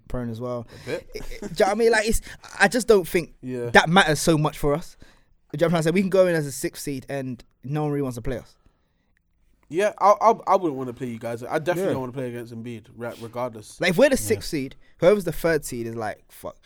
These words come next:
Speaker 2: Yeah,
Speaker 1: <laughs> Do you know what I mean?
Speaker 2: hundred percent,
Speaker 1: So,
Speaker 2: hundred percent.
Speaker 1: I, I don't think that really matters that much to us.
Speaker 2: Hundred percent.
Speaker 3: I think,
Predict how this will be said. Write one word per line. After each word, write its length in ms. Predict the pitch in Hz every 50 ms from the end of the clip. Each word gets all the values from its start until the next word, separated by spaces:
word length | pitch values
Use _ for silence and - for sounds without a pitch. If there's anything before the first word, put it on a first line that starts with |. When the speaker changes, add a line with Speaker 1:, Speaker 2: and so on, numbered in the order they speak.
| - -
Speaker 2:
Yeah, 320 | - - - - - -
Speaker 1:
<laughs> 180 | - - - -
Do 60 | 226
you 40 | 220
know 0 |
what 180 | 185 151 190 -
I 100 | 190 190
mean? 200 | 180 180 147 120
Speaker 2:
hundred 100 | 135 104
percent, 60 | -
Speaker 1:
So, 180 | - 175 170 151
Speaker 2:
hundred 220 | - 262 254 -
percent. 220 | - - - -
Speaker 1:
I, 40 | 202
I 20 | 208
don't 240 | 156 226 254 -
think 160 | - 202 - 160
that 160 | 175 143 147
really 160 | 156 151 143
matters 240 | 135 131 113 107 110
that 100 | 104 -
much 220 | - - - - _ - 160
to 0 |
us. 20 |
Speaker 2:
Hundred 140 | 151 120 92 -
percent. 260 | 117 104 110 92 90 _ _ _ _ _ _ _ _ _ _ _ -
Speaker 3:
I 100 | - 160
think, 380 | - - 208 202 - - -